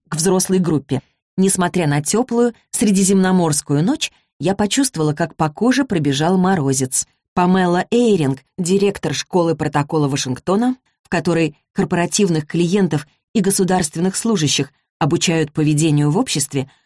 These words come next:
определила четыре стадии того, что она называет ревностью к смартфону. Чувство, которое испытывает человек, пытаясь достучаться до страстного любителя гаджетов.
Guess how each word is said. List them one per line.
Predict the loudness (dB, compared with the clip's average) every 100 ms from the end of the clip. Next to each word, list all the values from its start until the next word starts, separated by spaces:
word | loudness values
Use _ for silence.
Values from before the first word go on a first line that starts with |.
| _ _
определила | -2 2 2 4 4 2
четыре | 2 -2 0 2 2
стадии | 0 0 0 0 0
того, | 0 0 -2
что | -2 -2
она | 0
называет | 0 0 0 0 0 -4 _ _
ревностью | 0 2 2 0 0 0 0
к | 0
смартфону. | 0 -2 -4 -2 -2 -4 -10 _ _ _
Чувство, | 0 2 2 -2 -2
которое | -2 0 2 2
испытывает | 0 0 -2 2 0 0
человек, | -2 0 0 -2 _ _ -6
пытаясь | -2 2 2 2
достучаться | -2 0 0 0 0 0 -2 -4 _ -4
до | -2
страстного | -2 0 0 0 0 2
любителя | 2 2 2 2 0
гаджетов. | 2 0 0 -2 -4 -8